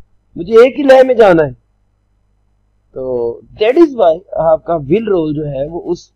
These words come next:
पूरे sequence की खिलाफ वर्जी है, प्योर, अ, उसकी, अ, जो है violation है, तो आप will roll नहीं, पहला रोल ही लगाएंगे।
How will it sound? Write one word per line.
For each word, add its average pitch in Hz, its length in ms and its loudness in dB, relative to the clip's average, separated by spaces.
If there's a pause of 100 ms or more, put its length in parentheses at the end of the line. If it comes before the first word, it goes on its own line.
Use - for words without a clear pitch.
पूरे 226 380 -6
sequence 156 500 -14
की - 160 -20
खिलाफ 143 280 -8
वर्जी 131 480 -10
है, 185 60 -4 (800)
प्योर, 180 500 2
अ, 139 180 -10
उसकी, 139 640 -12 (160)
अ, - 40 -12
जो 127 260 -12
है 139 80 -6
violation 139 500 -6
है, 196 120 -8
तो 196 100 -6
आप 175 80 -4
will 170 140 -6
roll 170 200 -8
नहीं, 196 160 -2
पहला 170 260 -4
रोल 165 320 0
ही 190 60 2
लगाएंगे। 120 480 -8